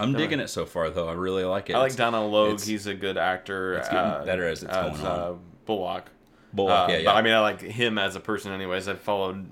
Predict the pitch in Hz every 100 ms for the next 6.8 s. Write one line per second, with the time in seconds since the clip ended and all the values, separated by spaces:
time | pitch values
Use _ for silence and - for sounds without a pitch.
0 | - 92 104 101 101 92 95 95 92 92
1 | 92 95 95 95 104 98 98 107 165 113
2 | 113 98 - 107 110 113 90 85 87 -
3 | - _ _ _ _ - 98 - - 104
4 | - - 92 90 95 87 85 87 85 82
5 | - 87 82 - - - 95 107 104 107
6 | 98 98 98 95 104 92 82